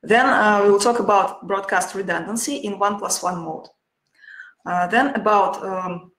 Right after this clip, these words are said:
automatic import of content, uh, from external storage systems. And finally, we will talk about, uh, work with external graphic, uh, graphics broadcasting system. Okay, let's start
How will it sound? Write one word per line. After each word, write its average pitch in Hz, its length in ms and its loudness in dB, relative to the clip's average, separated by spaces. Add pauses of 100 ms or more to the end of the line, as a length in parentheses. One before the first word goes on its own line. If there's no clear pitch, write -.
(160)
automatic 208 460 -2
import 202 260 -4
of - 140 -10
content, 202 420 -4 (100)
uh, 220 220 2
from 214 520 -2
external 208 380 -2
storage 196 340 -4
systems. - 600 -6 (400)
And 277 160 2
finally, 254 420 2
we 214 100 0
will 214 120 2
talk 226 240 -4
about, 196 360 0 (120)
uh, 185 220 -4
work 233 320 0
with 202 320 -2
external 196 440 -4
graphic, 170 440 -2
uh, 165 420 -6 (120)
graphics 214 300 -2
broadcasting 170 540 -4
system. - 380 -16 (2000)
Okay, 233 300 0
let's 240 200 2
start 277 320 0